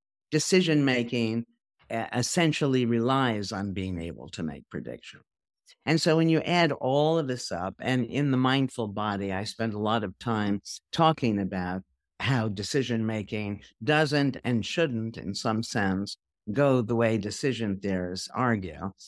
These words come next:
I come up with, rather than waste your time trying to make the right decision, what you should do is make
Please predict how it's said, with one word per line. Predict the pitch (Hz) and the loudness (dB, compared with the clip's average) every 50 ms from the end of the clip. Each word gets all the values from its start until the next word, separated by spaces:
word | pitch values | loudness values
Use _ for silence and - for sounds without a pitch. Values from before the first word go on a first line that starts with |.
| - - - - - _ _ _ _ _ _ _ _ _ _ _ - | -16 -16 -16 -18 -20 _ _ _ _ _ _ _ _ _ _ _ -2
I | 156 180 208 214 | 0 2 2 2
come | 196 - 175 175 151 147 139 | 0 0 2 2 4 4 4
up | 127 117 113 - _ - | 4 2 0 0 _ -2
with, | 131 123 117 113 117 - _ _ _ _ _ - | 0 0 2 0 -2 -4 _ _ _ _ _ -12
rather | 107 107 110 117 135 160 196 214 202 196 | -8 -6 -2 0 2 4 4 4 4 2
than | 160 156 147 127 117 | 2 2 2 4 4
waste | 117 120 139 139 - - - | 4 4 2 0 -4 -6 -6
your | 151 139 | -6 -6
time | - - 131 123 117 117 110 110 113 110 | -6 -4 -2 0 2 2 2 0 -2 -4
trying | - - 127 117 120 117 113 | -4 -2 0 2 2 0 -2
to | 113 - 123 | -4 -4 -2
make | 110 104 104 98 - - | -2 -2 -2 -4 -4 -6
the | 113 104 | -6 -2
right | 101 107 104 107 101 | -2 0 0 -2 -4
decision, | 92 - 92 - - - 78 80 78 73 73 82 101 131 147 - _ _ _ _ _ _ _ _ _ _ _ _ - - _ | -6 -6 -8 -6 -6 -6 -8 -8 -8 -10 -6 -4 -4 -4 -4 -6 _ _ _ _ _ _ _ _ _ _ _ _ -20 -18 _
what | - 120 151 147 120 | -2 2 2 2 4
you | 147 156 131 | 2 0 0
should | - - 151 143 123 | 2 0 0 0 2
do | 135 139 139 135 135 | 2 2 2 2 2
is | - - 127 123 101 98 | 0 0 0 -2 0 0
make | 113 120 131 123 | 0 0 0 0